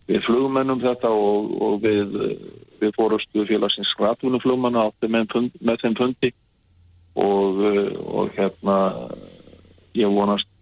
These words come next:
auðvitað til þess að þetta leysist sem fyrst, en, en, eh,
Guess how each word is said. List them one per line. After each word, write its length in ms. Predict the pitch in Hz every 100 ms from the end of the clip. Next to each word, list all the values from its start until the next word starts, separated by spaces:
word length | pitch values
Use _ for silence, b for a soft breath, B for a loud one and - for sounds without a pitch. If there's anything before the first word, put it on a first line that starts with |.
| _ -
auðvitað 400 | - 101 107 110
til 160 | 117
þess 220 | 120 110
að 100 | 98 110
þetta 220 | 98 101
leysist 420 | 107 113 131 117
sem 140 | 123 113
fyrst, 320 | 135 - - -
en, 260 | 95 98 - _ _ _ _ -
en, 420 | - - 98 98
eh, 260 | 98 101